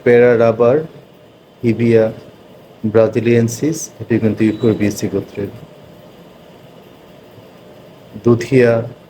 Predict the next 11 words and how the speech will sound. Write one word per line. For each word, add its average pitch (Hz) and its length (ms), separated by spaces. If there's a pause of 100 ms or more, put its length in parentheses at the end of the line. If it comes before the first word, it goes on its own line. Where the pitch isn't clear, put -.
(840)
তারপরে 110 680 (540)
বড় 117 260
দুধিয়া, 113 580
ইউফরবিয়া 117 520
টাইরোকেলি, 113 640
ইউফরবিয়া 110 460
হিটা, 110 380
এরাও 107 240
কিন্তু 107 300
ইউফরবিয়েসি 104 720 (220)
গোত্রের। 92 420